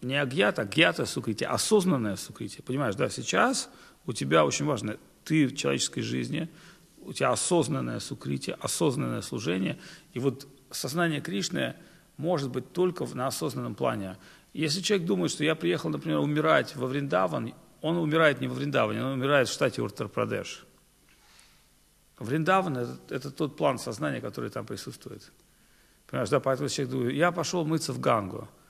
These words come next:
А говорят, что в зависимости от уровня сознания — благо от омовения. Понимаешь, да? Поэтому туда заходит йог один, получает, преданный другой, а материалист третий. Материалист смывает грехи, но тут же совершает новые.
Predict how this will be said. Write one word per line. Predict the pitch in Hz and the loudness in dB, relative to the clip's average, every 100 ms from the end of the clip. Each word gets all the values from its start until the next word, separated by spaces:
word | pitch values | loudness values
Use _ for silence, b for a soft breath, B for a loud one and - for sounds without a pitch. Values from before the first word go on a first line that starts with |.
| b b b | b b b
А | - | -6
говорят, | 104 131 117 | 2 4 4
что | - 110 | 2 -4
в | |
зависимости | 107 160 - 160 - | 0 0 0 -2 -2
от | - 147 127 - | -2 -2 -4 -2
уровня | 160 139 135 | 0 2 0
сознания — | - 143 139 185 175 - - B B B _ | -4 -6 -4 -2 -2 -4 -6 B B B _
благо | 120 123 143 120 | 0 2 2 0
от | - | 0
омовения. | 120 107 98 90 92 - _ _ _ _ _ _ | -2 -2 -2 -6 -12 -18 _ _ _ _ _ _
Понимаешь, | 127 98 | -2 2
да? | 139 | 4
Поэтому | 120 117 117 | 4 0 -2
туда | 120 131 | 0 0
заходит | 120 - 135 - - | 0 0 -2 -4 -12
йог | 160 139 135 147 139 | -8 -4 0 0 0
один, | 135 196 196 | -2 -2 -2
получает, | - 120 113 - 113 110 B B B _ - 147 - | -4 -8 -6 -6 -8 -8 B B B _ -16 -10 0
преданный | 151 143 131 | 2 2 2
другой, | 131 143 143 - 143 | -2 -4 0 0 2
а | |
материалист | 143 143 - 202 - | 0 -2 -2 -2 -4
третий. | - 120 - - - B B B - | -2 -2 -4 -12 -16 B B B -12
Материалист | 160 208 233 - | 0 2 2 0
смывает | 196 214 190 | 2 4 4
грехи, | 185 185 - 226 165 | 2 -2 0 -2 0
но | 147 | -2
тут | 147 175 | -2 -4
же | 135 | -4
совершает | - 131 - 110 - | -4 -2 0 -2 0
новые. | 120 104 98 | -2 -2 -6